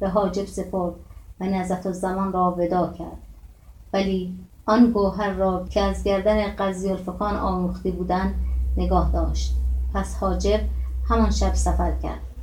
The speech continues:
اتفاقاً ذوالمکان که در این مدت در دمشق بود، با طنطاب در همان شب به تفرج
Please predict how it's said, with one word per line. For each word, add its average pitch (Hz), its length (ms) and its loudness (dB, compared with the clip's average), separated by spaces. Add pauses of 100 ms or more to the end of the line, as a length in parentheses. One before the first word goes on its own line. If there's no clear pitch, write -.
(320)
اتفاقاً 262 640 6
ذوالمکان 214 720 2
که 202 80 -4
در 196 120 2
این 233 160 4
مدت 190 360 0
در 190 120 -4
دمشق 185 460 -4
بود، 214 340 -2 (100)
با 190 180 2
طنطاب 196 640 -2 (200)
در 190 100 0
همان 214 300 0
شب 202 320 0 (160)
به 185 80 -6
تفرج 196 560 -2